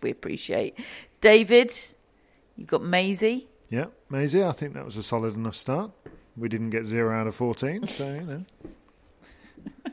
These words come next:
Speaker 2: Thanks, thanks
Speaker 1: Reggie's
Speaker 2: for your support.
Speaker 1: forevermore our safety net,
Speaker 2: Yep.
Speaker 1: isn't he? Uh, I've got Xenia.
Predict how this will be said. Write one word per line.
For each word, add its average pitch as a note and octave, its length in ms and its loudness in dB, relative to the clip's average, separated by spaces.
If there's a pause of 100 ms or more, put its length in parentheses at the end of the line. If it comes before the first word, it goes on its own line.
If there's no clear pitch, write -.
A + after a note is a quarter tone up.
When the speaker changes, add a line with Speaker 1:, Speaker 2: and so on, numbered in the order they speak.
(880)
Speaker 2:
Thanks, D3+ 280 -2 (200)
thanks G3+ 160 6
Speaker 1:
Reggie's A3+ 200 8
Speaker 2:
for D3+ 60 2
your C3+ 220 10
support. - 180 -6
Speaker 1:
forevermore F#3 960 6
our D3+ 140 6
safety D3+ 540 -2
net, B2+ 340 -4
Speaker 2:
Yep. A#2+ 180 -8
Speaker 1:
isn't D#3 300 -10
he? - 240 -8 (400)
Uh, F#3+ 200 10
I've A#3+ 260 6
got - 180 6
Xenia. A3 720 8